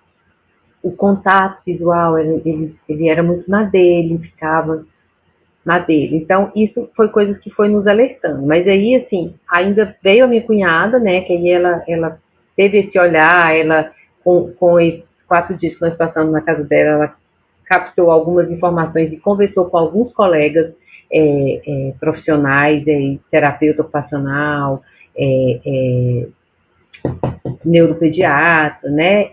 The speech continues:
E quando ela veio conversar com a gente, ela já veio, é, munida de algumas informações, né? E aí ela conversou com a gente e aí logo em seguida a gente já,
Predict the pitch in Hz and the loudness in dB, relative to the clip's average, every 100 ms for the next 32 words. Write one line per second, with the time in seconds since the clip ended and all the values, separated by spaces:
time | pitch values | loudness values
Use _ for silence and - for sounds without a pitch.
0 | _ 208 220 220 _ 285 339 269 220 202 | _ -4 -4 -4 _ 0 2 2 2 2
1 | 185 175 165 165 170 165 170 220 226 214 | 0 -2 -4 -2 -4 -2 0 0 2 2
2 | 214 214 220 - 196 214 240 262 - _ | 2 2 0 2 4 4 2 -4 -10 _
3 | _ _ 185 185 226 320 247 254 226 202 | _ _ 0 2 4 4 4 4 2 2
4 | 196 180 190 180 180 180 180 175 175 - | 2 0 -2 -4 -4 -4 -2 -2 -4 -4
5 | 143 127 - 170 226 254 _ _ _ 196 | -6 -8 -4 -2 -2 -6 _ _ _ 2
6 | 226 294 277 254 240 220 240 240 262 302 | 4 4 4 4 2 2 2 4 2 4
7 | 370 - 240 226 220 233 240 277 269 247 | 2 0 0 2 2 2 0 -2 0 2
8 | 240 240 262 277 - 247 233 233 240 233 | 4 2 2 0 -2 -4 -2 0 0 -2
9 | - 226 220 214 | -4 -2 -2 -2